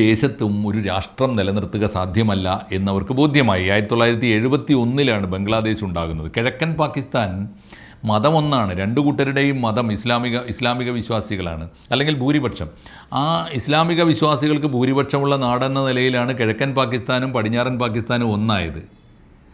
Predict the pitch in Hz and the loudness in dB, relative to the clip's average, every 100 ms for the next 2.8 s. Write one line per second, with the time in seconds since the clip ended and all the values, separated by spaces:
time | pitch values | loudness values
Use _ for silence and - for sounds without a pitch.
0 | - 131 143 135 - 151 123 117 123 117 | -2 2 4 2 4 4 4 0 0 0
1 | 107 101 98 95 87 90 87 110 117 117 | 0 0 -2 -2 -2 -2 -2 -2 2 2
2 | 113 107 104 - 131 131 135 139 | 0 -2 -2 0 0 2 2 2